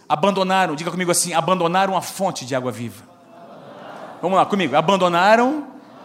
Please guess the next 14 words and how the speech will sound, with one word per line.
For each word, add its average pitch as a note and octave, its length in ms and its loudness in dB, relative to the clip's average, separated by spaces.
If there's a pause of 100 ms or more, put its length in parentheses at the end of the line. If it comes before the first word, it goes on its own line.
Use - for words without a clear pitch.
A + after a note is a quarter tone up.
(340)
a D3 120 0
fonte A#3 840 2 (500)
de C3 140 2
água E3 180 4
viva. E3+ 420 -2 (500)
Na F#3+ 200 0
tradução G#3+ 500 2
atualizada, G#3 760 2
ele G3+ 160 -4
diz: G#3+ 680 -4 (220)
é, - 520 -4
é, - 20 -4
tá, F3 240 -4
é, F3 160 -12